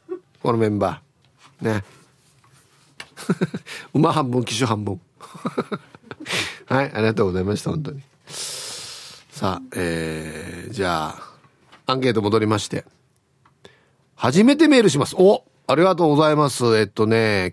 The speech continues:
今日は台風接近で仕事がお休みになりました。皆さん大丈夫でしたでしょうか？みんなに元気を出してほしいので、加山雄三とヤンチャーズの曲をリクエストします。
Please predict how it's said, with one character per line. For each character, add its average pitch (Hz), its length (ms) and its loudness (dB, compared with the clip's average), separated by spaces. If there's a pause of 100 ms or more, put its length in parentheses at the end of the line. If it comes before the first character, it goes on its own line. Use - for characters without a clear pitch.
今 131 120 4
日 - 20 6
は 135 140 2
台 156 200 2
風 135 160 0
接 143 140 0
近 143 260 0
で 117 220 2
仕 - 100 -4
事 147 240 2
が 110 140 2
お 117 60 6
休 117 180 -2
み 123 100 0
に 113 40 0
な 95 60 0
り 101 80 0
ま 107 120 0
し - 80 -8
た。 90 200 -6 (200)
皆 127 160 2
さ 135 120 2
ん 120 80 -2
大 123 160 2
丈 143 80 0
夫 127 60 -2
で 123 100 2
し 113 60 -4
た 113 100 0
で 101 60 0
し 104 100 -4
ょ 95 40 0
う 85 60 -4
か？ - 200 -8 (260)
み 123 100 2
ん 139 40 4
な 156 100 4
に 135 80 2
元 147 200 2
気 147 120 0
を 120 60 4
出 107 120 2
し - 40 -6
て 123 80 -2
ほ 104 120 2
し 113 160 -2
い 101 40 0
の 95 80 0
で、 82 180 -6 (240)
加 - 140 2
山 135 200 2
雄 117 200 2
三 117 180 4
と 104 160 0
ヤ 123 120 4
ン 139 100 0
チ 135 80 -2
ャ 107 60 2
ー 98 60 0
ズ 98 80 -2
の 92 100 -2
曲 110 260 -2
を 92 160 2
リ 95 240 -4
ク 101 320 0
エ 95 80 2
ス - 120 -10
ト - 100 -6
し - 120 -8
ま - 120 -8
す。 - 100 -18